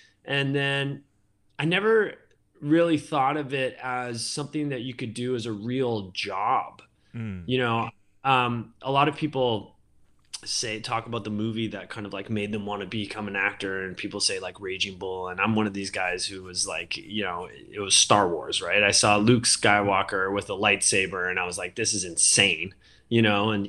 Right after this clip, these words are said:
Speaker 1: Ewoks. I think my parents said I dragged them to Return of the Jedi, like, ten times in the theaters. And, um,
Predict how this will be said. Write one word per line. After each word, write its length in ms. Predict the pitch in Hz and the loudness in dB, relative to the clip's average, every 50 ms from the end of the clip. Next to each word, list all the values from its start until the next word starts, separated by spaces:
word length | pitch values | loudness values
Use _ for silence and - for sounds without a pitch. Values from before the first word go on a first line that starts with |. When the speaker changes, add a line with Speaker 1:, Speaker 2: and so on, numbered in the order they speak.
| 104 | -2
Speaker 1:
Ewoks. 500 | 120 127 127 123 113 113 104 101 101 - | 0 2 2 4 4 2 2 2 0 0
I 100 | 120 113 | -2 -2
think 200 | 107 127 131 110 | -2 -2 -2 -2
my 100 | 104 113 | -4 -6
parents 380 | 110 117 120 127 127 120 117 - | -4 -2 -2 -2 -2 0 -2 -2
said 160 | - 117 110 | -2 -2 -2
I 80 | 107 101 | -2 -4
dragged 360 | 92 98 110 104 110 110 104 107 | -4 -4 -2 -2 -2 -2 -2 -4
them 100 | 101 98 | -6 -6
to 100 | - 110 | -6 -6
Return 280 | 107 98 - 110 110 | -8 -8 -6 -6 -4
of 80 | 107 101 | -4 -6
the 60 | 95 | -6
Jedi, 420 | 92 95 101 101 104 98 95 95 90 | -8 -8 -8 -6 -6 -6 -6 -6 -8
like, 160 | 90 92 - | -12 -12 -10
ten 240 | - - 107 107 104 | -8 -6 -6 -6 -6
times 400 | 98 - 101 98 98 95 92 101 | -6 -6 -6 -6 -6 -8 -10 -12
in 80 | 98 92 | -14 -14
the 80 | 90 | -14
theaters. 640 | - - 98 95 90 87 80 82 87 - - - - - - - - - _ - | -10 -10 -8 -8 -8 -10 -10 -10 -10 -10 -10 -12 -16 -20 -20 -20 -20 -16 _ 2
And, 460 | 120 120 123 120 117 113 110 113 117 | 6 8 8 8 8 6 4 2 -2
um, 480 | 113 113 110 110 107 107 107 107 107 | -2 -2 -2 -4 -6 -6 -8 -10 -14